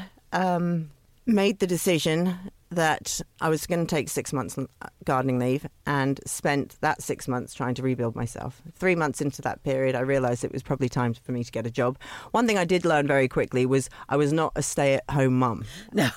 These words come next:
Speaker 1: <laughs> So
Speaker 2: You like to be active and like to be busy.
Speaker 1: Exactly. And I like to have that purpose for me. And that was what I developed over that period of time. So having been through this period, I had a reality check,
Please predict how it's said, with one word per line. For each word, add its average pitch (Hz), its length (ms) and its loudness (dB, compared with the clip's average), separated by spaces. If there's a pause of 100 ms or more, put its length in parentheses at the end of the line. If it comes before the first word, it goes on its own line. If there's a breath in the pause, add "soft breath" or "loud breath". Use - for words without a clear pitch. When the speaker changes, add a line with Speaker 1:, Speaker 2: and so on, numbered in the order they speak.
Speaker 1:
<laughs> 226 180 4
So 233 160 2
Speaker 2:
You 247 160 4
like 214 200 4
to - 140 4
be 208 120 4
active 147 440 0
and 143 120 0
like 156 180 0
to 143 80 -4
be 143 100 0
busy. 131 500 -4
Speaker 1:
Exactly. 269 640 0 (180 loud breath)
And 269 180 4
I 254 60 4
like 233 200 2
to 233 60 0
have 208 120 2
that 208 200 0
purpose 190 420 2
for 175 80 0
me. 139 340 0 (120)
And 156 140 0
that 170 200 2
was 175 180 2
what 190 140 2
I 170 80 4
developed 156 500 0
over 135 180 2
that 131 240 0
period 143 220 2
of 127 80 0
time. 127 380 -2 (560 loud breath)
So 196 300 2 (140)
having 262 260 2
been 226 160 2
through 208 180 2
this 196 180 2
period, 185 500 4 (180)
I 170 80 4
had 151 100 4
a 143 60 2
reality 135 460 0
check, - 360 -6